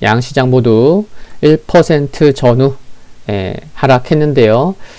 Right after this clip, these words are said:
상승보다, 예, 하락 종목 수가 물론 많았고, 예, 천 개 이상 많았었습니다. 수급을 보시면 코스피에서 개인만이 매수가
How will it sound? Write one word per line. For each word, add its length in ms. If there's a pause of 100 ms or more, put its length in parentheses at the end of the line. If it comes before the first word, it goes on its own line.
(140)
상승보다, 1500
예, 100
하락 280
종목 280
수가 260
물론 300
많았고, 500 (180)
예, 200
천 240
개 100
이상 540 (420)
많았었습니다. 800 (580)
수급을 400
보시면 580 (1400)
코스피에서 1000 (420)
개인만이 1040 (460)
매수가 760